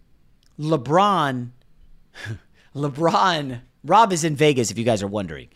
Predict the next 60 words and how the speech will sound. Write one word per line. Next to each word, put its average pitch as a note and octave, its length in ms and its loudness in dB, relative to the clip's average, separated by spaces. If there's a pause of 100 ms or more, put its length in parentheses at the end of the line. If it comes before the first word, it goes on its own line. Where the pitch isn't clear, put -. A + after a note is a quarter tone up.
(240)
um, E2 240 -8
which A#2 160 -10
is G#2 100 -12
why A#2 120 0
his F#2 100 -8
audio G#2 280 -6
sounds E2+ 260 -12
like C#2 100 -16
garbage. D#2 340 -14 (200)
Also, A3 380 4
for G3+ 220 -6
those G#3+ 220 2
of G3+ 80 -8
you G3+ 100 -8
wondering, G3 300 -2
thinking G3 220 0
I'm F3 100 0
wearing F3 160 0
a C3+ 40 -4
Heat D#3+ 240 -8
shirt, C3 200 -6
this B2+ 140 -8
is D3 80 -10
not D#3+ 180 -2
a D3+ 40 -8
Heat C#3+ 220 -14
shirt. C#3 220 -10
This C3 180 -14
is C#3 160 -14
an A#2 140 -10 (460)
Unbreakable F#3 920 2
shirt G#3+ 440 -4
for, C#3 320 -2
uh, B2+ 300 0
the B2 100 -12
team D#3+ 260 -8
that D3 80 -6
I C#3 160 -2
own D3 300 -4
in, B2 420 -8 (380)
uh, A#2 340 0
in C3+ 140 -8
the C3 140 -6
N C#3+ 100 -4
B C#3 160 -2
L, C3 140 2
the B2 80 -6
New B2+ 180 -4
Zealand B2 400 -8
Breakers. C3+ 540 -6
We A2+ 180 -8
lost A2 280 -6
in G2+ 60 -14
the G2+ 60 -12
championship. A2+ 560 -6
It F#3 60 2
was F#3+ 140 2
a F3+ 40 -2
huge F#3+ 300 -6
success. G3+ 380 -4